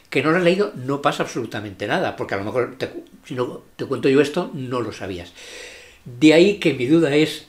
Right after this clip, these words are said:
si la próxima novela, Aquitania, que alguno, que es la ganadora del premio, del premio Planeta, algunos han preguntado si tiene relación con la trilogía. No, en absoluto, ahí nada, no tiene nada que ver.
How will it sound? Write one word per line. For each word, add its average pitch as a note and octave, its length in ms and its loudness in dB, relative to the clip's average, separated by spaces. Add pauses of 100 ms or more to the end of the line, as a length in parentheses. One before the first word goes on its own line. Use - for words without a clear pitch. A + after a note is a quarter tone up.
(120)
si - 180 -16
la F2 140 -12
próxima C#3 320 -2
novela, B2+ 400 0 (260)
Aquitania, A2 560 -2 (340)
que E3+ 100 2
alguno, F3 420 2
que - 80 0
es C#3+ 140 -4
la F2 420 -14
ganadora G#2+ 420 -2
del G2 140 -8
premio, G2+ 600 -10 (1500)
del G#2 180 -12
premio A#2 420 -6
Planeta, A#2+ 540 -6 (1300)
algunos B2+ 380 -2
han A#2+ 120 -4
preguntado C3 560 0
si A#2 240 -6
tiene A#2 280 -4
relación A#2 600 -2
con G#2 200 -6
la F#2+ 240 -6
trilogía. F#2+ 460 -8
No, G#2+ 160 -2
en - 300 -20
absoluto, G#2+ 420 -12
ahí B2 240 -2 (100)
nada, A2+ 600 -2
no A#2 100 -8
tiene A#2+ 240 -6
nada A2+ 200 -6
que G#2+ 80 -6
ver. A#2 220 0